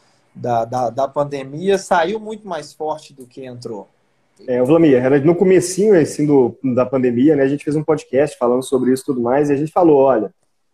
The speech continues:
Speaker 2: é, a previsão pra pandemia é quem estiver seguindo o seu propósito, né? A pandemia vai atingir a, todo mundo,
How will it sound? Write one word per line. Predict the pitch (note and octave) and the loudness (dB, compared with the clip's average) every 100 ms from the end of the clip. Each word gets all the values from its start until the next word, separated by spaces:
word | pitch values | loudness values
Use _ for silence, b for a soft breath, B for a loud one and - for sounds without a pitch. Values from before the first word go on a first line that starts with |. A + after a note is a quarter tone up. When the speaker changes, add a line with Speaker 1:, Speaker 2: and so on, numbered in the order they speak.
| - | -6
Speaker 2:
é, | A#2 | -4
a | B2+ | -2
previsão | C#3+ E3 F3 A#2+ C#3 F#3+ | 2 2 2 2 0 2
pra | G3 D#3 C3+ | 2 2 2
pandemia | B2+ C3 C3 B2 C3+ F3 | 0 0 2 2 2 4
é | D3+ D3 | 4 2
quem | - D3 E3+ G3+ F3+ C3+ G#2+ - _ _ - | 0 -4 0 0 0 0 -4 -10 _ _ -20
estiver | A#2 - C3+ D#3+ D#3+ E3 _ _ _ - | -10 -4 2 2 0 -10 _ _ _ -16
seguindo | - F3+ B2+ D#3+ B3 G#3+ | -8 -6 -2 0 2 2
o | |
seu | - F3+ | 2 2
propósito, | F3 D3 - C#3+ G3 D#3+ - A#2 | 2 -2 2 2 2 0 -4 -4
né? | B2 E3+ - - | -2 -4 -6 -16
A | A2 | -6
pandemia | C#3 C3+ C#3+ F#3+ | -2 2 4 4
vai | F3+ | 4
atingir | F#3 F#3 D3+ G3 | 0 -2 0 2
a, | F3+ D#3+ | 2 2
todo | D#3+ G#3+ A3 | 2 2 4
mundo, | F3+ A3 A#3+ | 2 2 0